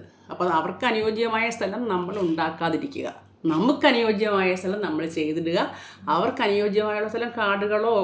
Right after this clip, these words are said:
കുളങ്ങളോ പൊത്തുകളോ ഒക്കെയാണ് അവരുടേത്. അപ്പോൾ അവർക്ക് ഇരിക്കാൻ സൗകര്യമായിട്ടിരിക്കാൻ പറ്റിയ സ്ഥലം എവിടെയെങ്കിലും കണ്ടാൽ അവർ കയറിയിരിക്കും,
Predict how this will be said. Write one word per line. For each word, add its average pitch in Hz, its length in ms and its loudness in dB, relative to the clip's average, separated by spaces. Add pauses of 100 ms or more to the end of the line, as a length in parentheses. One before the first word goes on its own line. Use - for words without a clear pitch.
(160)
കുളങ്ങളോ 190 560 2 (260)
പൊത്തുകളോ 214 420 4
ഒക്കെയാണ് 208 360 0
അവരുടേത്. 180 340 -2 (340)
അപ്പോൾ - 200 2
അവർക്ക് 190 340 0
ഇരിക്കാൻ 262 360 2
സൗകര്യമായിട്ടിരിക്കാൻ 240 1080 4
പറ്റിയ 233 260 0
സ്ഥലം 226 260 0
എവിടെയെങ്കിലും 240 400 -4
കണ്ടാൽ 277 240 -2
അവർ 320 160 4
കയറിയിരിക്കും, 302 420 4